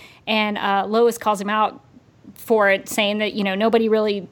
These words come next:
feels comfortable saying that <laughs> anymore. And this is, like, the nineteen seventies, so, um, this is very dated <laughs> language. Um, and the fact that Clark is clumsy, uh, or they make a reference to Clark being clumsy, that's,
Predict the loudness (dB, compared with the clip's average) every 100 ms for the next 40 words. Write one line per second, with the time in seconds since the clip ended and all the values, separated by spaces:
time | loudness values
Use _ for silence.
0 | _ 0 0 -2 -4 -4 -2 -2 -2 0
1 | -2 0 2 4 4 4 4 4 4 2
2 | -2 -2 -2 0 2 2 0 0 0 0
3 | -2 -8 -6 -6 -6 -14 -20 _ -8 -6
4 | -6 -8 0 2 2 0 0 0 -2 -12
5 | -2 0 2 2 4 4 2 -4 -8 -18
6 | -20 -20 -4 2 2 2 -2 -4 0 0
7 | 0 0 0 0 -2 -6 -6 -6 -8 -16
8 | -8 -2 0 0 0 -4 -6 -10 -20 _
9 | -4 0 0 0 -2 -2 -4 -4 -2 -2
10 | 0 -4 -2 -4 0 0 0 -2 -2 0
11 | 0 2 2 0 2 2 2 -4 -10 -12